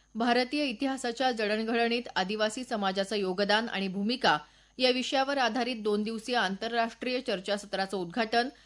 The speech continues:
काल आमदार भीमराव केराम यांच्या हस्ते झालं. या चर्चासत्राच्या निमित्तानं बीडमध्ये देशभरातले अभ्यासक एकत्र आले आहेत. यातून आदिवासींच्या योजनांची आखणी होईल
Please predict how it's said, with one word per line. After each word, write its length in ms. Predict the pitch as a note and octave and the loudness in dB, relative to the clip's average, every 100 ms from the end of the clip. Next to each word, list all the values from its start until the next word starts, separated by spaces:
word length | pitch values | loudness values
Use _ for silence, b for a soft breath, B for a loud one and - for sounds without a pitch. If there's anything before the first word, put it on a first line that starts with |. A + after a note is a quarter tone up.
| b - | b 0
काल 220 | A#3+ B3 | 2 4
आमदार 440 | - G#3+ A3 B3 | 2 2 2 2
भीमराव 380 | A#3+ A#3+ G#3+ A3 G#3+ | 2 -2 0 0 0
केराम 320 | A3 G#3 A3 | 0 0 0
यांच्या 280 | A3 F#3+ A#3 | 0 -2 -4
हस्ते 280 | G#3+ - F3 | -4 -6 -6
झालं. 260 | A3 G#3 - - _ _ b b - | 0 0 -2 -6 _ _ b b -2
या 160 | B3+ C4+ | 0 2
चर्चासत्राच्या 800 | C4 A3+ C#4 C#4+ C#4+ C#4 C#4+ | 0 0 -2 0 -2 0 0
निमित्तानं 600 | C#4 B3+ B3 B3 B3 B3+ | -2 -2 0 0 2 0
बीडमध्ये 540 | A3 A3+ A3 A3+ G3+ B3 | -2 0 0 0 -2 -2
देशभरातले 640 | G#3 F#3+ G#3+ G#3 G#3 A3 | -2 -2 -2 0 0 0
अभ्यासक 520 | G#3+ E3+ A3 G#3 A#3+ | -2 -2 -4 -4 -4
एकत्र 360 | E3+ F#3+ G3+ A#3 | -6 -6 -6 0
आले 220 | F#3+ F#3 | 0 2
आहेत. 280 | F#3 A3 A#3+ B B B _ | 2 4 2 B B B _
यातून 320 | A#3+ A#3+ C#4 | 0 0 0
आदिवासींच्या 760 | - G3+ A#3 A#3+ C4+ C4 C4+ C4 | 0 0 0 0 0 -4 -2 0
योजनांची 480 | G#3 G#3 G#3+ G#3 | 0 0 -2 0
आखणी 320 | A3 F#3 - G#3+ | 0 0 0 -2
होईल 300 | B3+ G#3 | 0 0